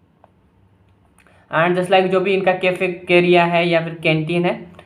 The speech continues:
this is good, not excellent, okay। And just like इसके अंदर कुछ बास्केट, जो भी बास्केटबॉल होता है, बैडमिंटन होता है, फुटबॉल, टेनिस, टेबल, and just like gym and swimming pool।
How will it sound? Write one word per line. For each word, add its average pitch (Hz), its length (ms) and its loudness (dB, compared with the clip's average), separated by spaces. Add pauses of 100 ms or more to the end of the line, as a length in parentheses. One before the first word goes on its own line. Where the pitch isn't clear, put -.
(280)
this 175 140 -10
is 180 140 -8
good, 160 240 -4
not 160 260 2
excellent, 147 580 -4
okay। 131 300 -12 (640)
And 147 560 2
just 156 220 -2
like 151 480 0 (1040)
इसके 160 240 -4
अंदर 175 200 2
कुछ 175 180 -2
बास्केट, 160 720 0
जो 156 220 2
भी 156 100 2
बास्केटबॉल 156 680 2
होता 151 240 2
है, 160 160 2
बैडमिंटन 151 500 -2
होता 156 320 2
है, 156 100 -2
फुटबॉल, 151 440 -2
टेनिस, 156 480 0
टेबल, 156 420 -2 (260)
and 160 240 2
just 156 140 -6
like 156 200 2
gym 151 280 -2
and 151 340 0
swimming 147 360 -8
pool। 147 360 -8